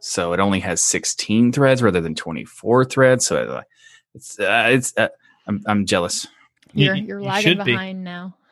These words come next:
Speaker 2: Although I feel like
Speaker 3: <laughs>
Speaker 2: Hardware Addicts may have made your addiction worse, Wendy, because ever since you've joined Hardware Addicts, I feel like you're getting hardware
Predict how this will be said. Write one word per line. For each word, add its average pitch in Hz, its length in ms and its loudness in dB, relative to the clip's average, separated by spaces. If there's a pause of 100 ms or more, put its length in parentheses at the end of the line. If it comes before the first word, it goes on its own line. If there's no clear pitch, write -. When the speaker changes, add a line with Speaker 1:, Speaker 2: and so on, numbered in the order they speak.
(160)
Speaker 2:
Although 170 260 2
I 175 120 2
feel 226 220 4
like 254 160 4
Speaker 3:
<laughs> 208 40 2
Speaker 2:
Hardware 156 440 2
Addicts 131 360 0
may 127 220 0
have 120 340 0 (240)
made 127 360 0
your 120 200 0
addiction 113 560 -2
worse, 113 340 0
Wendy, 104 360 -2
because 107 420 -6
ever 139 220 2
since 151 400 0
you've 131 160 -2
joined 127 320 0
Hardware 120 360 0
Addicts, 110 440 -4 (320)
I 120 100 0
feel 175 240 0
like 151 240 2
you're 135 100 -6
getting 127 300 -4
hardware 123 680 -2